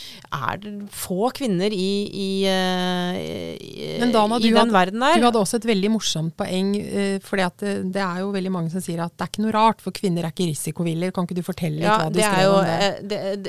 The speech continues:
Speaker 1: det, det var, eh, oppsiktsvekkende, for da jeg satt og gjorde research, research til den kommentaren, så lurte jeg jo litt på hvorfor det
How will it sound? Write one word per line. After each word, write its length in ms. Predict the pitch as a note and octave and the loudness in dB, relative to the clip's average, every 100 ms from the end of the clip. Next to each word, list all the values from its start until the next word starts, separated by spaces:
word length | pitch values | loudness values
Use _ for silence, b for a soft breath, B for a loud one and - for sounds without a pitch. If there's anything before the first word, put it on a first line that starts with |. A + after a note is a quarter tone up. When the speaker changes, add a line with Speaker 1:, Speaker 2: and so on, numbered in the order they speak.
| - | -6
Speaker 1:
det, 380 | G3+ F3+ - G3+ | -6 -6 -8 -2
det 120 | G3+ | 2
var, 220 | F#3 F#3 | 2 4
eh, 920 | F#3 F#3 F3+ F3+ F3+ F3+ F3+ - G3+ - | 4 4 2 2 0 -2 -2 -4 -8 -6
oppsiktsvekkende, 920 | - - - - - - D#3+ F3+ G3+ G#3 | -6 -2 -2 -2 -4 -6 -4 -2 -2 0
for 80 | G3+ | 0
da 60 | |
jeg 60 | G3+ | 0
satt 100 | G3 | 0
og 60 | G3 | 0
gjorde 160 | F#3+ | 2
research, 500 | F3 D#3 - - - - F3 | 0 0 -2 -2 -4 -6 -4
research 500 | E3 D#3 G3+ G3 - | -2 -2 -2 -4 -6
til 140 | F#3 | -4
den 180 | F3 F3 | -2 -4
kommentaren, 560 | G3 G#3 G3+ G3+ A#3+ | -4 -4 0 2 2
så 300 | A#3 A3 G#3+ G#3+ B B B B A3+ | 0 -2 -2 -2 B B B B -2
lurte 260 | G#3+ F#3 | 0 2
jeg 80 | F#3+ | 2
jo 40 | |
litt 160 | F3+ - | 2 0
på 120 | F#3+ | -2
hvorfor 500 | E3 E3+ D#3 - A3+ | 0 -2 -2 -4 2
det 80 | A3 | 6